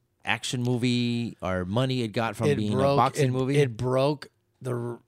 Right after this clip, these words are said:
Speaker 2: highest grossing boxing movie.
Speaker 1: <laughs>
Speaker 2: It broke the record by Rocky Four. Like, how far can we break this down? Highest grossing boxing movie that did not, not, that did not star Sylvester Stallone.
Speaker 1: Uh,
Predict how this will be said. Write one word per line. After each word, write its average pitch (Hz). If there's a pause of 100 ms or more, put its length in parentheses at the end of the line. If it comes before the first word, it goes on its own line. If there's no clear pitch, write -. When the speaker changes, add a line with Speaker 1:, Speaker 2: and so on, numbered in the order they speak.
(120)
Speaker 2:
highest 135
grossing 127
boxing 110
movie. 101
Speaker 1:
<laughs> - (360)
Speaker 2:
It 107
broke 127
the 120
record 117
by 110
Rocky 110
Four. 127 (240)
Like, 139
how 180
far 220
can 214
we 208
break 131
this 113
down? 110 (320)
Highest 160
grossing 151
boxing 117
movie 117
that 104
did 104
not, 123
not, 113
that 110
did 110
not 123
star 117
Sylvester 113
Stallone. 98
Speaker 1:
Uh, 101